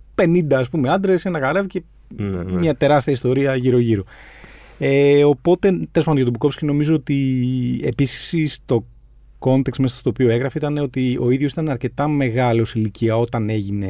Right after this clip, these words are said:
Speaker 2: Μμμ.
Speaker 1: ε, γνωστό όνομα, αλλά συνεργαζόταν και με, έτσι, πολύ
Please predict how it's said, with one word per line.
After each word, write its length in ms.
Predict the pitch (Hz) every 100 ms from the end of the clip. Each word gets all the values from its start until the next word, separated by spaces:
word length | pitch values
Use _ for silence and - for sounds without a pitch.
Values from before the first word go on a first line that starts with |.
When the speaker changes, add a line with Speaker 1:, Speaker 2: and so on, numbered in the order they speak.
| 95
Speaker 2:
Μμμ. 160 | 98 82 80 - - -
Speaker 1:
ε, 540 | - 123 - - - 117
γνωστό 420 | 107 120 - 120
όνομα, 440 | 113 113 110 127 - -
αλλά 200 | 147 156
συνεργαζόταν 640 | 147 165 156 151 190 208 202
και 100 | 185
με, 100 | 170
έτσι, 140 | 170 - - -
πολύ 320 | 147 151 170